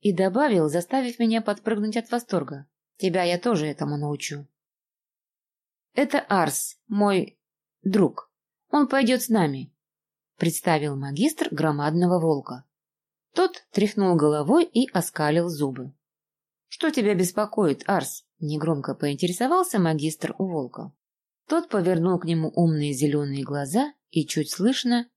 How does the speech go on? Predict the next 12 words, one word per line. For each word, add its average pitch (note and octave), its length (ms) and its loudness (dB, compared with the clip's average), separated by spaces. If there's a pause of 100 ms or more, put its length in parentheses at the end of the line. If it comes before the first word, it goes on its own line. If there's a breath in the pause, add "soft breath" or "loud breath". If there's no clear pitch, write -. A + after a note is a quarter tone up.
(260)
рыкнул: F3+ 580 0 (480)
«Всё - 260 0
потом, F3 640 -2
Арс. - 400 -10 (420)
Сначала F3+ 680 -2
наше F3+ 340 0
дело», D#3+ 420 -2 (220)
твёрдо E3 380 2
проговорил D#3 560 -2
магистр D#3 640 -2
и D#4+ 140 0
принялся C4+ 640 -4